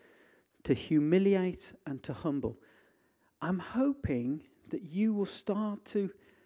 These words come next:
grasp the fact that God has given you a gift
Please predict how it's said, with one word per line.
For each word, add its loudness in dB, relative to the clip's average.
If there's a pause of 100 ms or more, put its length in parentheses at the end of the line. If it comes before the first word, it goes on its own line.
(220)
grasp -2 (580)
the -6
fact -6
that 0
God 0
has 0
given 2
you 2
a 2
gift -2